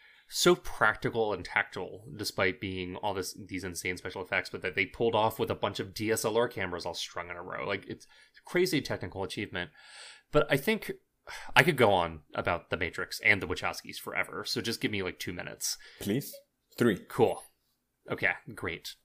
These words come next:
Speaker 1: So I've got a lot of stuff to go through here. First of all, I think Reloaded and Revolutions really flesh out the universe and really get at a lot of more f-,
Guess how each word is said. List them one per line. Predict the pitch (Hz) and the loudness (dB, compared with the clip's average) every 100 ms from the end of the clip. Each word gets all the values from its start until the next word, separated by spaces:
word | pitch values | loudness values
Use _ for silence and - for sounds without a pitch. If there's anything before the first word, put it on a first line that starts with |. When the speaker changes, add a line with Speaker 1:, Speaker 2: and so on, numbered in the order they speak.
| - - - - - | -20 -20 -20 -20 -10
Speaker 1:
So | - | 0
I've | 110 | 4
got | 123 | 6
a | 135 | 8
lot | 120 113 | 10 8
of | 123 | 8
stuff | - - 107 | 0 -2 -2
to | 104 | -2
go | 92 90 | -6 -6
through | 98 90 - | -6 -8 -6
here. | 104 71 | -6 -6
First | - 156 156 - | -4 2 2 2
of | 110 | -2
all, | 90 - - - - - | -4 -6 -12 -20 -8 0
I | 131 | 2
think | - 165 147 - - _ | 2 -2 -2 -6 -18 _
Reloaded | 127 131 139 143 | -4 2 2 2
and | 139 | 2
Revolutions | 123 120 120 117 120 | 2 2 0 -2 -4
really | 98 101 127 156 156 123 104 - - - _ | -6 -4 2 4 4 2 0 -12 -20 -20 _
flesh | - - 135 127 | -14 2 4 6
out | 123 110 | 4 4
the | 98 | 0
universe | 92 98 110 104 | 2 4 4 4
and | 101 92 | 0 -4
really | 107 131 104 | 0 2 4
get | 98 | 0
at | |
a | 95 | 0
lot | 95 95 | 2 0
of | 87 - | 0 -4
more | 104 98 | 0 0
f-, | 95 | -2